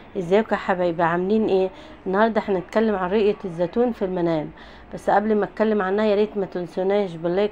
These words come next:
والشير وفعلوا الجرس، واللي ما اشتركش في القناة يا ريت يشرفني ويشترك يا جماعة. اللايك يا جماعة عشان يوصلكوا كل جديد. رؤية الزيتون يا جماعة من رؤى المستحبة، تمام؟ رؤية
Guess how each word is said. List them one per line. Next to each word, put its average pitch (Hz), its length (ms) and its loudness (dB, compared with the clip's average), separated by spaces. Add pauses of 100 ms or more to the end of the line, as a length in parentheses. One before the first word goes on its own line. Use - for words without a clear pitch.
والشير 226 340 -2
وفعلوا 190 440 2
الجرس، 160 420 -2 (380)
واللي 180 220 2
ما 180 100 -2
اشتركش 196 500 -4
في - 120 -10
القناة 185 300 -2
يا 208 80 2
ريت 214 180 -2
يشرفني 214 680 -2 (100)
ويشترك 208 560 -4
يا 180 60 2
جماعة. 160 500 -2 (640)
اللايك 208 380 4
يا 196 60 4
جماعة 190 260 4
عشان 214 260 0
يوصلكوا 214 460 -2 (100)
كل 208 320 2
جديد. 156 280 -4 (720)
رؤية 220 380 2
الزيتون 185 560 2
يا 190 100 4
جماعة 202 380 2
من 185 200 -2
رؤى 214 320 4 (100)
المستحبة، 180 880 -2 (580)
تمام؟ 214 400 2 (380)
رؤية 226 280 2